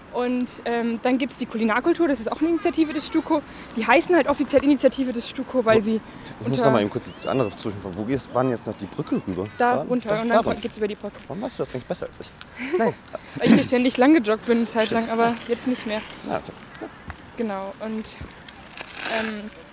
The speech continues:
Speaker 1: die Initiativen, da kann jeder eigentlich sagen, wenn er, wenn ihr mindestens fünf Leute seid und Bock habt, irgendwie ein bestimmtes Thema, euch irgendwie am Herzen liegt, könnt ihr eine Initiative generell erst gründen, erst mal gründen. Und, ähm, als Initiative dann könnt ihr sogar beim Stuko auch Gelder beantragen.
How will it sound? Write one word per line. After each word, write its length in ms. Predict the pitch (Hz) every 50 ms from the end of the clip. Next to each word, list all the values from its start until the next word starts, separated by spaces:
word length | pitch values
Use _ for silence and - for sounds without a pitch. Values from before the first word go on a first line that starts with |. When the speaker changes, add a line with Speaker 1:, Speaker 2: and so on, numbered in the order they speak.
| - - - - - - - -
Speaker 1:
die 40 | 262
Initiativen, 600 | - 269 277 233 - 226 214 - 302 403 381 440 427 427 392 -
da 120 | 240 240
kann 240 | - - 269 254 240
jeder 160 | 254 302 349
eigentlich 280 | - 285 277 269 269 -
sagen, 300 | - 247 240 262 262 247
wenn 100 | 233 233
er, 140 | 226 220 220 226 220
wenn 160 | 240 247 247 240
ihr 60 | 240
mindestens 360 | 247 269 294 - - 277 254
fünf 160 | - 254 233
Leute 280 | 233 226 247 269 - 349
seid 200 | 320 320 330 320 - - - - - - - - -
und 80 | 247 220
Bock 160 | 262 269 -
habt, 160 | 302 - -
irgendwie 260 | 269 269 262 254 254 247
ein 120 | 247 254
bestimmtes 400 | 247 240 - 294 269 247 247 -
Thema, 300 | - 277 277 285 311 311 311 294 - - - - - - - - - - - - - -
euch 100 | 262 240
irgendwie 180 | 262 254 233
am 80 | 214 233
Herzen 360 | 240 247 269 269 - 320 302
liegt, 220 | 285 302 - - -
könnt 160 | 285 262 247
ihr 60 | 262
eine 80 | 240 240
Initiative 460 | 214 247 - 254 208 - 302 302 302
generell 300 | 233 254 262 247 - 247
erst 200 | - 240 - -
gründen, 340 | - - 254 269 269 - -
erst 200 | 254 233 - -
mal 80 | 220
gründen. 340 | - - 254 277 339 - 359 392 427 - - - - - - - - - - - -
Und, 280 | - 254 254 247 - - -
ähm, 180 | 233 233 220 -
als 180 | 214 214 - 254
Initiative 600 | 277 311 294 - 277 220 - - 254 254 247 254
dann 320 | - 202 202 226 277 320 359 330 - - - - - - - - - -
könnt 160 | - 277 269 254
ihr 80 | 262
sogar 200 | 233 247 233 240
beim 120 | 233 226 226
Stuko 320 | - - 262 - - 247
auch 160 | 240 226 -
Gelder 240 | - 208 208 208 196
beantragen. 520 | 190 - - 180 - - - 170 175 175